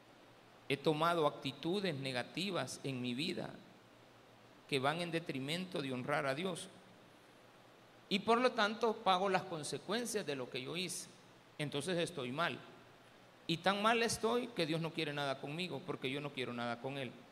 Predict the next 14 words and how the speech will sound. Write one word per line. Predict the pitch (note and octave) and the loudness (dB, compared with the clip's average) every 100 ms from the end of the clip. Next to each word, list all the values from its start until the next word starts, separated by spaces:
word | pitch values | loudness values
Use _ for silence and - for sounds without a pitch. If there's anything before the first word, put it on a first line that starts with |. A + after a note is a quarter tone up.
| - | -10
Ahí | - C3 | -6 -4
es | |
diferente. | F3 F3+ A#2+ D#3 A2 - - - - - - - - | -4 -2 -2 -2 -4 -12 -20 -20 -20 -20 -20 -20 -10
Quiero | - F3 F#3 B3 C#4 C4+ | 0 4 6 6 4 4
que | F3+ | 2
analice | D3 C3+ E3 F3+ - A#2+ | 4 2 2 2 0 -2
que | - F3+ | 2 2
si | E3+ D#3+ | 2 0
usted | C#3+ - F#3 A3+ | -4 -2 0 2
no | G#3+ | 2
ha | G#3 | 2
hecho | G3+ G#3 C#3+ | 2 0 0
nada | A#2 B2+ F3+ G3 | 2 2 2 2
malo | G3 D3 | 2 0